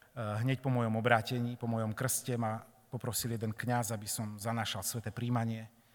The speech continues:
Z nedele sa stalo, že som tam chodieval trikrát týždenne, nakoniec som tam trávil každý jeden deň. Ale v podstate odhalil som v sebe, že to bola túžba nejakými hrdinskými skutkami si zaslúžiť nebo.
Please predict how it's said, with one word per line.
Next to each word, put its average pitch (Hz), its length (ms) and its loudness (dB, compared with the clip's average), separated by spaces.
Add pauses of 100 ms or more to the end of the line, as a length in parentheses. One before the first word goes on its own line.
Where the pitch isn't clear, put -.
(400)
Z 104 160 0
nedele 117 360 0
sa 107 200 -2
stalo, 104 400 -4 (400)
že 107 160 -6
som 123 160 -2
tam 113 160 -2
chodieval 104 400 -4
trikrát 127 400 -2
týždenne, 107 600 -6
nakoniec 104 520 -8
som 104 200 -6
tam 98 280 -8 (400)
trávil 95 360 -4
každý 101 360 -4
jeden 98 200 -6
deň. 98 220 -8 (840)
Ale 107 120 -4
v - 80 -14
podstate 151 520 -2 (880)
odhalil 135 400 2
som 117 160 0
v 107 80 -4
sebe, 123 240 -2
že 110 160 -4
to 120 80 -4
bola 107 400 0 (320)
túžba 120 480 2
nejakými 113 400 -2
hrdinskými 131 680 0
skutkami 110 760 -4 (240)
si - 160 -4
zaslúžiť 104 560 -2
nebo. 95 240 -4